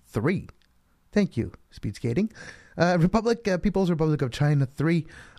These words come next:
Austria, two. Thank you to skiing once again, but this time the downhill version. Italy, uh, slalom also. Italy, rock, Slovenia, U S A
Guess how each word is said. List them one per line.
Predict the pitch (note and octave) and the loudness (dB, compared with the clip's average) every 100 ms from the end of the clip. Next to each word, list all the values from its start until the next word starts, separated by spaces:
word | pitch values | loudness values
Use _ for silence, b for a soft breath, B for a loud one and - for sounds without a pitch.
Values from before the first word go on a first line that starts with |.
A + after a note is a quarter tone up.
| - | 0
Austria, | F3+ B3+ - G#3+ E3 C3+ | 0 0 0 2 2 0
two. | - A2 A2+ C3 - - | -2 0 0 -2 -8 -2
Thank | F3 D3+ | -2 0
you | C3 | -4
to | - A#2+ A#2 - _ - | -2 -4 -4 -8 _ -20
skiing | - - C4+ B2+ G2+ | -6 0 2 2 -2
once | G#2 - | -4 -4
again, | A2+ B2 D3 D3 | 0 2 2 0
but | A2 G#2 | -2 0
this | G#2+ | 0
time | - A#2 B2 A#2+ - B B B B B B2 | 0 2 2 2 -2 B B B B B -2
the | |
downhill | A#2 F#3 G3 A#2 | 2 2 4 2
version. | F#2 G2 A2+ C#3 | 0 -4 -2 0
Italy, | - F3+ F3 E3 B2 | 0 0 0 2 2
uh, | |
slalom | G#2 - B2+ G#2+ F2+ | 0 0 0 -2 -4
also. | G2+ A2+ - B B B | -8 -10 -12 B B B
Italy, | F#3 F#3+ G3 F#3+ G3 F#3+ b b b b - | 0 2 2 2 2 -2 b b b b -4
rock, | C#3 D3+ D#3+ - - - - - | 0 2 0 -2 -4 -4 -6 -14
Slovenia, | - C#3 A#2 D#3+ F#3+ D3+ B2+ B2+ A#2 - | -2 2 4 4 4 2 2 0 -4 -6
U | A#2 A2+ F#3+ C4 | -2 2 4 4
S | A3 - | 2 0
A | F3+ G#3+ D3+ - | 0 0 0 -4